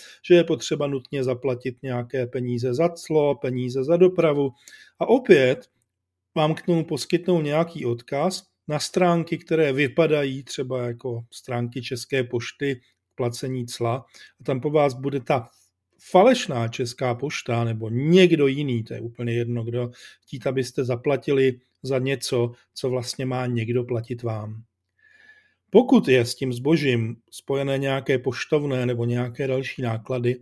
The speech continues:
tak samozřejmě tyhle ty částky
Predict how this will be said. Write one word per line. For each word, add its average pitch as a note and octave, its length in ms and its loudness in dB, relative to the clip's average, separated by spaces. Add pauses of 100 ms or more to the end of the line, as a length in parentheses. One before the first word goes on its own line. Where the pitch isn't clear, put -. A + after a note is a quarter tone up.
(220)
tak B2+ 180 -6
samozřejmě D#3+ 580 2
tyhle D3 400 2
ty F3 140 -6
částky A#2 680 -6